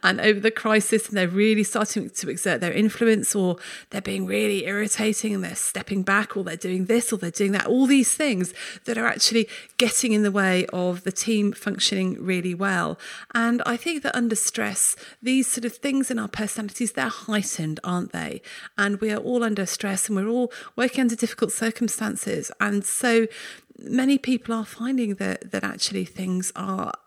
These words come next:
a little bit more difficult interpersonally at the moment. So I thought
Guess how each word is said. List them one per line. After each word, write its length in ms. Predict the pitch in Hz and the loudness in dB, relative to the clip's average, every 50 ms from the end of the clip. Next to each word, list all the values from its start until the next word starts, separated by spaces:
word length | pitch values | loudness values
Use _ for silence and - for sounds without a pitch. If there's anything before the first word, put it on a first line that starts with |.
| - - | -8 -2
a 80 | - 208 | 0 2
little 240 | 214 226 233 240 233 | 2 2 2 0 0
bit 220 | 233 233 - - | 0 -2 -2 0
more 160 | 214 208 202 | 0 0 0
difficult 360 | 196 208 196 - - 180 - | 0 0 -2 -2 -6 -8 -4
interpersonally 800 | - 202 196 185 - - - - - 190 175 - - 180 170 160 | 0 0 0 0 0 -4 -8 -4 -4 -2 -2 -2 -4 -4 -4 -6
at 60 | - | -4
the 60 | - | -4
moment. 340 | 180 175 165 165 165 - - - - - - - | -4 -4 -4 -4 -6 -6 -8 -10 -14 -16 -14 -8
So 160 | - - 262 | -4 0 0
I 40 | 262 | 0
thought 360 | - - 320 294 - - - | 0 0 -2 0 -2 -2 -4